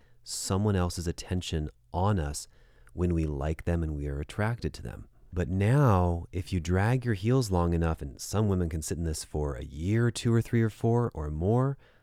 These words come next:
sometimes it's only a matter of months, but you'll begin to see this change where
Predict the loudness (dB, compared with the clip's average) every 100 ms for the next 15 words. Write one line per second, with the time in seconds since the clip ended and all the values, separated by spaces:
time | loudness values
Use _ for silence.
0 | _ -4 -2 0 2 0 0 -2 0 0
1 | 0 0 -4 -4 -2 -2 -2 -8 -6 -6
2 | -6 -12 -20 -20 -20 -20 -20 -8 -2 -2
3 | 2 2 2 2 0 0 -2 0 2 2
4 | 0 -2 -2 0 0 -4